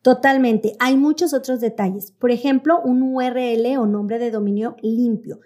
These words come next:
sin caracteres especiales y con palabras clave.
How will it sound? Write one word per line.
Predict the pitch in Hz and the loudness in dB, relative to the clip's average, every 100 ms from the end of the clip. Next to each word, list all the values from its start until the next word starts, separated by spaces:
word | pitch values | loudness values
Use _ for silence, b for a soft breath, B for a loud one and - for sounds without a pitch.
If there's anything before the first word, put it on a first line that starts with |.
| b b | b b
sin | - 254 | 0 2
caracteres | 247 240 240 240 247 | 2 0 0 -4 -4
especiales | 247 - 208 247 254 277 339 339 | -6 -6 -4 -2 0 0 0 -2
y | 247 | -12
con | - 226 | -10 -8
palabras | 214 208 202 - | -6 -6 -6 -10
clave. | - - - | -14 -16 -18